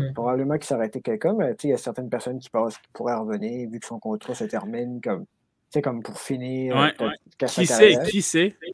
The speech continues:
Speaker 2: C'est, ça fait partie des choses possibles, tu sais, ça dépend juste si le Canadien
Speaker 3: Ouais,
Speaker 2: l'aime,
Speaker 3: ouais.
Speaker 2: mais c'est sûr que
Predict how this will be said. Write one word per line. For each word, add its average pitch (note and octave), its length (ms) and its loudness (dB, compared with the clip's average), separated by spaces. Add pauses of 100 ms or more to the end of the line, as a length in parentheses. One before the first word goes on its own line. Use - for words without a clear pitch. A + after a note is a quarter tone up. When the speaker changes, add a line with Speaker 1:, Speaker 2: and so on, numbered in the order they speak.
(120)
Speaker 2:
C'est, - 240 -4
ça - 180 -4
fait C#3+ 140 0
partie - 400 2
des F3+ 140 6
choses E3+ 260 2
possibles, E3+ 520 4
tu - 80 -18
sais, F3 100 2
ça C#3+ 120 2
dépend A#2+ 320 0
juste C#3 260 0
si B2 80 -8
le G#2+ 40 -6
Canadien A#2+ 460 0
Speaker 3:
Ouais, D#3 80 2
Speaker 2:
l'aime, A2 160 0
Speaker 3:
ouais. D3+ 140 -2
Speaker 2:
mais E3+ 60 2
c'est B2 140 -6
sûr D#3 260 4
que A2 220 2